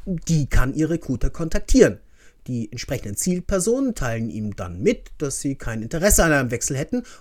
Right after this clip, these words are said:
und er hat seinen Job damit erledigt. Sie haben zwar weiterhin eine offene Stelle, nur für Ihren Recruiter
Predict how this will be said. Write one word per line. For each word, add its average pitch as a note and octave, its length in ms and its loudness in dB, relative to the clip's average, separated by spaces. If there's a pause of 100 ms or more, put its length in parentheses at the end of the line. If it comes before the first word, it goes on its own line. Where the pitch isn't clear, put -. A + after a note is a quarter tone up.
und B3+ 220 -8
er G2+ 100 -6
hat A2 100 -8
seinen D3+ 220 -6
Job G#2 220 -10
damit A2 240 -12
erledigt. - 500 -12 (540)
Sie G#3+ 180 4
haben G3 220 2
zwar C#3+ 320 -2
weiterhin C3+ 400 0
eine G#2+ 160 -8
offene F#2 300 -10
Stelle, B3 380 0 (140)
nur F3+ 340 8
für - 200 -8
Ihren F#2 160 -8
Recruiter A#3 640 0